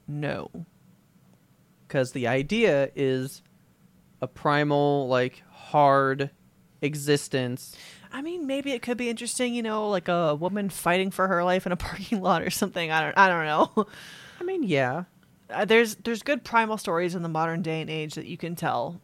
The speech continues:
Speaker 1: So
Speaker 2: But
Speaker 1: I'm
Speaker 2: would you
Speaker 1: going
Speaker 2: consider
Speaker 1: to,
Speaker 2: it primal?
Speaker 1: I'm gonna walk on eggshells. I don't, I will probably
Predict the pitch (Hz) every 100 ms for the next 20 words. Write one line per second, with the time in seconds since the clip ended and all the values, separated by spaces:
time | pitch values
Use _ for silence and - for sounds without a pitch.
0 | _ - 185 170 165 - _ 180 175 165
1 | 151 151 151 170 180 190 170 - 170 156
2 | 143 165 160 139 120 73 - _ _ _
3 | _ _ _ - _ _ _ _ _ _
4 | 190 208 196 175 196 226 214 - 170 160
5 | - 131 101 135 165 175 - - _ _
6 | _ _ _ _ _ _ - 170 180 190
7 | 196 - - 170 220 220 226 233